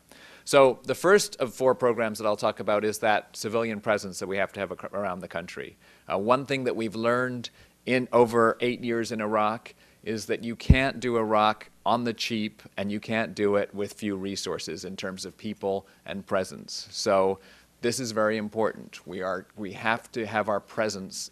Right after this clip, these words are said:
in Iraq, and that's something that is a, as a mainstay of our taking over for the military.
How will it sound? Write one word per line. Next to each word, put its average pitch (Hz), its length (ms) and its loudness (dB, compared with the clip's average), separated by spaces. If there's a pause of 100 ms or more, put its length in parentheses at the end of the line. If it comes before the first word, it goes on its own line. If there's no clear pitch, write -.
in 107 160 -6
Iraq, 90 400 -4
and 95 80 -10
that's 92 200 -10
something 95 380 -8
that 87 240 -6 (240)
is 98 220 -6
a, 90 160 -2
as 98 200 -4
a 101 120 -6
mainstay 104 640 -2
of 92 140 -4
our 90 260 2
taking 101 400 -8
over 92 200 -4
for 98 140 -10
the 92 80 -12
military. 95 560 -10